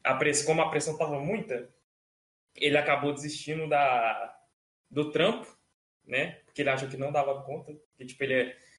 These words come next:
só um cara que começou agora, um cara comum e tal. E aí, no meio, nesse meio tempo, só pra piorar a situação do cara mais, a mãe, a mãe dele passa mal e tem que levar ela pro hospital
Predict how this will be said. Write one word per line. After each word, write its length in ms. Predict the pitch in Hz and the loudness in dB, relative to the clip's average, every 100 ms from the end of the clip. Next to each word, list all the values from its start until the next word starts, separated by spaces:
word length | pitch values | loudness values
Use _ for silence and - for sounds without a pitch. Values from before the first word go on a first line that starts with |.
| _ - | _ 0
só 200 | - 156 | 4 4
um 120 | 160 | 4
cara 480 | 143 143 131 113 - | 4 4 4 0 -12
que 100 | - | -12
começou 380 | 147 151 135 147 | -2 0 4 4
agora, 300 | 131 156 170 | 4 2 4
um 20 | |
cara 220 | 143 139 | 2 2
comum 400 | 139 143 139 170 | 0 -2 0 -2
e 80 | 165 | 0
tal. 360 | 143 165 - - _ _ _ _ _ _ _ | 2 2 0 -10 _ _ _ _ _ _ _
E 120 | 135 | 2
aí, 240 | 156 151 165 | 6 6 4
no 100 | 175 | 2
meio, 140 | 170 | 2
nesse 220 | 185 190 | 2 0
meio 240 | 208 190 - | 0 0 2
tempo, 260 | 175 226 - | 0 0 -2
só 120 | - 185 | 2 2
pra 140 | 208 | 2
piorar 260 | 202 185 180 | 2 4 4
a 40 | |
situação 340 | 180 165 165 170 | 2 0 -2 -4
do 80 | 170 | -6
cara 200 | 160 147 | -4 -2
mais, 460 | 143 185 214 - - | 0 0 -2 -6 -4
a 260 | 151 147 | 0 2
mãe, 240 | 143 147 147 139 139 | 0 -2 -2 0 2
a 100 | 131 | 2
mãe 140 | 143 | 0
dele 160 | 143 156 | -2 -2
passa 300 | 170 165 147 | -2 -2 -2
mal 220 | 131 156 175 | -2 -2 -2
e 40 | |
tem 120 | 160 | -4
que 60 | 151 | -6
levar 180 | 139 135 | 0 2
ela 140 | 143 | 2
pro 100 | - | 0
hospital 600 | 147 - - - 165 196 | -6 -6 -4 0 0 -2